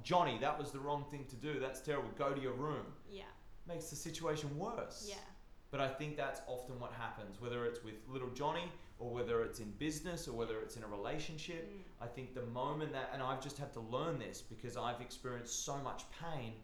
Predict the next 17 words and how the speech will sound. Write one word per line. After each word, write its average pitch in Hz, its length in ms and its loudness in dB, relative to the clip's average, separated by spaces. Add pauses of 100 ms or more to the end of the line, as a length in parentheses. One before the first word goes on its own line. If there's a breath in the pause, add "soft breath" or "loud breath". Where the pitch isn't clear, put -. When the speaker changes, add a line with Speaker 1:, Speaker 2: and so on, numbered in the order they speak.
(640 loud breath)
Speaker 1:
by 120 180 6
blaming 135 520 2
people, 110 540 0 (380 loud breath)
I'm 127 160 2
like, 120 280 2
"There's 127 160 0
gotta 120 340 4
be 117 140 0
a 110 40 0
better 110 220 0
way. 101 240 0
There's 98 140 -6
gotta 123 260 0
be 110 160 -2
a - 20 -4
better 104 200 0
way." 104 160 0